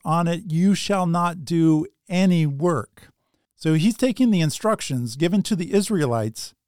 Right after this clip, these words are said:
in the fourth of the Ten Commandments, where they are not to do any work, and he's back reading that into the seventh day of creation, where he says, "On the seventh day, God rested from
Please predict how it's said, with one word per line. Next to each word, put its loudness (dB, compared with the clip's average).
in 2
the 0
fourth 0
of -6
the -4
Ten 0
Commandments, -2
where 0
they 4
are 2
not 2
to -6
do -2
any 0
work, -6
and -2
he's 2
back -2
reading 0
that -2
into 0
the -4
seventh -6
day -6
of -6
creation, -6
where 2
he -2
says, -2
"On -2
the -4
seventh -6
day, -2
God -4
rested -4
from -6